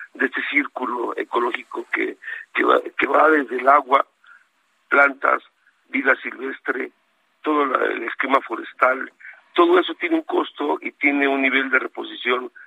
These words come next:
pues, en el tiempo muy, muy, muy largo, ¿no? Muy largo. Imagínense, pues, habrá que sembrar los árboles que estaban ahí, restaurar el agua que estaban ahí, restaurar los cauces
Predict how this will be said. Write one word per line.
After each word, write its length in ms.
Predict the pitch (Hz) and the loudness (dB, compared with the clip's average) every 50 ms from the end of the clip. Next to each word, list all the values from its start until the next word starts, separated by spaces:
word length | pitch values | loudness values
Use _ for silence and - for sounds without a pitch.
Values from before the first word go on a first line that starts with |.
| - - - - _ _ | -20 -20 -20 -20 _ _
pues, 160 | 127 123 - | -10 -6 -4
en 120 | 139 127 127 | -2 -2 -2
el 160 | 127 135 - | -2 -2 -2
tiempo 480 | _ 160 160 151 - - 151 151 _ _ _ _ _ _ _ _ | _ 0 0 2 0 -4 -4 -4 _ _ _ _ _ _ _ _
muy, 480 | - 151 156 165 165 160 156 151 139 _ _ | -2 2 4 6 6 6 4 2 -2 _ _
muy, 200 | 127 120 127 123 | -10 -8 -8 -8
muy 240 | - 120 123 - | -10 -12 -14 -10
largo, 280 | 113 110 101 - - - _ _ _ _ _ _ _ _ _ - | -6 -6 -6 -6 -10 -20 _ _ _ _ _ _ _ _ _ -14
¿no? 180 | - - 131 | -12 -12 -12
Muy 300 | 131 123 117 123 123 117 | -14 -14 -10 -10 -8 -8
largo. 320 | 113 113 - - - - - | -6 -8 -8 -8 -10 -14 -12
Imagínense, 520 | - 120 - - 139 135 139 135 - 131 | -12 -12 -8 -8 -6 -4 -4 -6 -6 -10
pues, 160 | _ - - - | _ -10 -6 -6
habrá 220 | 113 117 127 131 | -4 -2 -2 -4
que 280 | - - 135 131 - - _ - - - - - - _ _ - - | -4 -4 -6 -6 -6 -8 _ -16 -16 -14 -16 -18 -20 _ _ -6 0
sembrar 580 | - 131 131 127 123 131 143 151 - 143 - _ _ _ _ _ _ _ _ _ - | 0 2 2 2 2 4 6 6 6 4 2 _ _ _ _ _ _ _ _ _ -6
los 180 | - - - - | -6 -6 -2 2
árboles 400 | 160 160 156 147 143 135 120 - | 2 2 2 2 -4 -10 -14 -18
que 80 | _ _ | _ _
estaban 340 | _ - 123 120 120 113 117 | _ -2 0 0 2 2 0
ahí, 260 | 117 117 - 123 127 | -2 -2 -2 -6 -8
restaurar 560 | 123 123 127 - _ - 117 120 123 135 135 | -8 -10 -12 -8 _ -2 -2 2 2 2 2
el 200 | 135 131 127 135 | 2 2 4 4
agua 260 | 147 156 160 156 135 | 4 4 2 -2 -6
que 80 | - - | -6 -10
estaban 340 | - - 139 127 123 123 123 | -8 -4 0 0 0 2 0
ahí, 200 | 120 117 123 123 | -2 -2 -2 -6
restaurar 580 | 127 127 123 _ - 123 123 123 127 127 127 _ - - - - - - | -6 -10 -10 _ -2 0 2 2 0 0 -2 _ -14 -16 -16 -16 -14 -4
los 200 | - - 165 - _ | -4 -4 -4 -2 _
cauces 500 | - 156 156 160 151 - 139 139 131 | 2 4 4 2 -2 -4 -4 -4 -4